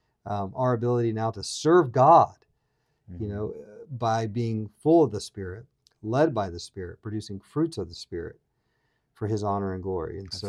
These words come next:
Speaker 2: Absolutely.
Speaker 1: I would say that.
Speaker 2: I think that's great. Absolutely. Um, okay, so how does this help me love others more? I mean,
Speaker 1: Hmm.
Speaker 2: anytime we talk about the sinful nature,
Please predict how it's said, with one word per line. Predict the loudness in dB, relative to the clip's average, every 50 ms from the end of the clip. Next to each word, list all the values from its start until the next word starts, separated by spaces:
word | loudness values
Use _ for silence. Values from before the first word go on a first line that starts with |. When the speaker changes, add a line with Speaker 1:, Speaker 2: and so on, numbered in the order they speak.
| -6 -6 -8
Speaker 2:
Absolutely. | -10 -14 -16 -14 -10
Speaker 1:
I | -8 -8
would | -6 -8 -10 -10 _ _ _ _ _ _ _
say | _ -10 -8 -8 -6
that. | -6 -8 -10 -10 _ _ _ _ _ _ _ _ _ _ _ _ -20 -20
Speaker 2:
I | -20 _ _ _ _ _ _ _ -12
think | -8 -6
that's | -6 -6 -4
great. | -2 0 0 0 0 -2 _ -20 -20 _ _ _ -20 _ _ _ _ _ _ _ _ _ _ _ _ _ _ _ _ _ -10 -6
Absolutely. | -6 -6 -6 -4 -6 -4 -4 -4 -6 -8 -10 -12 _ _ _ _ _ _ _ _ _ _ _ _ _ _
Um, | 0 4 4 4 4 2 -2 -6 -10 _ -10
okay, | -8 -4 -4 -4 -4
so | -6 -8 -6
how | -2 -2
does | -2 -2
this | -4 -6 -4
help | -4 -4 -4
me | -4 -4
love | -4 -4 -4 -4
others | -6 -6 -4 -4 -4 -4 -6 -12 -18 _ _ -16
more? | -14 -12 -12 -12 -10 -10
I | -8
mean, | -8 -6 -8 -8
Speaker 1:
Hmm. | -8 -8
Speaker 2:
anytime | -6 -4 -4 -4 -4 -4 -4 -4
we | -6 -8
talk | -6 -4 -6 -6 -6 -6
about | -4 -2 -2 -2 -4 -6
the | -12
sinful | -12 -10 -8 -8 -8 -8 -6 -6 -6 -6
nature, | -6 -8 -10 -12 -14 -14 -14 -16